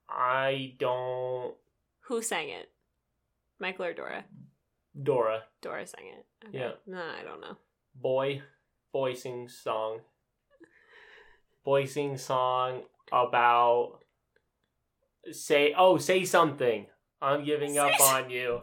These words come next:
Speaker 2: <laughs> That is also a breakup song.
Speaker 1: <laughs> No, I know. I said that was a breakup
Speaker 2: Oh,
Speaker 1: song.
Speaker 2: I thought you were like, "Oh, there's also a"
Speaker 1: No, no, no. That's a breakup song.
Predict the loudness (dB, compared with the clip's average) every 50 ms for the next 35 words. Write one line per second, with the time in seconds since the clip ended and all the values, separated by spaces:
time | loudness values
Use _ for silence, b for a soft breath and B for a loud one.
0 | -10 -12 -12 -12 -10 -8 -2 2 2 2 2 2 2 4 6 6 6 6 4 2
1 | 2 0 -2 -4 -2 -2 -2 0 0 0 0 0 -2 -6 -8 -6 -6 -6 -6 -8
2 | -6 -4 -4 -4 -4 -6 -4 6 8 10 10 10 8 6 6 4 4 2 0 0
3 | 2 2 4 4 2 2 2 2 2 2 2 0 2 6 8 8 10 10 8 6
4 | 4 4 2 2 2 0 0 -2 -2 -2 -2 -2 -2 -4 -4 -6 -4 -2 -2 -2
5 | 0 0 -2 -2 -2 -2 -2 -2 -2 -2 -2 -4 -4 -2 -2 -2 -2 -2 0 2
6 | 6 8 10 12 12 10 10 10 10 10 10 10 10 10 8 8 8 6 4 4
7 | 6 4 6 6 2 2 2 2 0 0 0 0